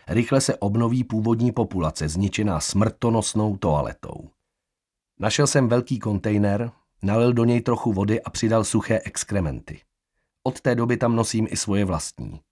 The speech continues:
Čím hůř to smrdí, tím lepší věci se dějí. Bakterie v akci.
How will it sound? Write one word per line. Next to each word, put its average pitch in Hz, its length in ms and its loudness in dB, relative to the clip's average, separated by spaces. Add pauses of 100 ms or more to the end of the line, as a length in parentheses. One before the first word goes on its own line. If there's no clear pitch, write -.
(580)
Čím 117 220 4
hůř 101 280 2
to 104 140 -2
smrdí, 123 480 -2
tím 107 220 0
lepší 110 320 2
věci 101 280 4
se 107 180 2
dějí. 78 400 -4 (380)
Bakterie 101 720 2
v - 180 -8
akci. - 440 -6